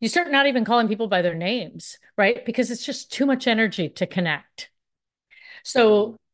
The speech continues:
exhaustion, cynicism, and, uh, ineffectiveness. Um, and then there's three phases that you go through in burnout, which is there's the alarm phase where you just got on a treadmill going a little too fast. It's like adrenaline. You might feel irritable, defensive,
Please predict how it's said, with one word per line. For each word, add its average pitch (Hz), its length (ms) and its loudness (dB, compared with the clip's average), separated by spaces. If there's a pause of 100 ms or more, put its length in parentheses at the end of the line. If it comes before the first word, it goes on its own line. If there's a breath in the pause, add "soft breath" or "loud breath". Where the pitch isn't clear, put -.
(140)
exhaustion, 277 760 0
cynicism, 240 760 0
and, 190 380 -4 (400)
uh, 170 360 -2
ineffectiveness. 214 920 -2 (520 loud breath)
Um, 208 600 2 (400)
and 254 140 4
then 285 360 0
there's 220 220 0
three 233 240 -2
phases 196 580 0
that - 140 -8
you 208 100 -6
go 180 160 4
through 175 160 -4
in 160 100 -6
burnout, 160 320 -6
which 196 200 -8
is 175 280 0
there's 175 200 -6
the 185 100 0
alarm 175 400 2
phase 185 360 -2
where 180 100 -4
you 170 80 -6
just 180 240 -4
got 220 120 4
on 196 120 0
a 180 80 -8
treadmill 190 480 0
going 185 240 -2
a 175 40 -6
little 196 240 -2
too 202 200 -6
fast. 185 400 -2
It's - 140 -14
like 170 380 -4
adrenaline. 185 680 0 (440 loud breath)
You 208 80 0
might 175 220 0
feel 202 160 0
irritable, 185 400 2
defensive, 185 960 0